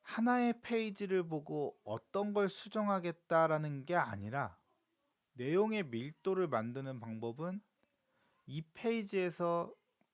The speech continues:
나는 무슨 이야기를 하고 싶은지에 대한 내용을 정확히 한번 작성을 하시고,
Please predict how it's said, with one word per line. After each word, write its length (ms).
나는 400
무슨 420
이야기를 480
하고 180
싶은지에 680
대한 460
내용을 420
정확히 540
한번 220
작성을 500
하시고, 600